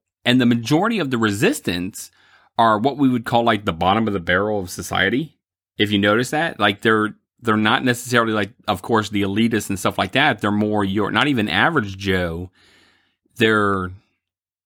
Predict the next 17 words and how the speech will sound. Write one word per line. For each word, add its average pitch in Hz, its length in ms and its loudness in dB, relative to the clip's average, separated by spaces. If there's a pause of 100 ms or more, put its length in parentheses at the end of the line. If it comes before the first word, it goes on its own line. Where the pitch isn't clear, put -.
(480)
you 107 120 2
know, 90 240 -4
l-, 101 240 -6
lower 135 380 -4
class. 139 380 -4
I - 20 -6
hate 107 160 0
to - 60 -16
be, - 200 -8
like, - 240 -8
ugly 104 280 0
of - 120 -12
that. 62 280 -10 (580)
Um, 85 600 0 (840)
but 101 480 -2 (100)
you've 113 220 0
got 117 300 0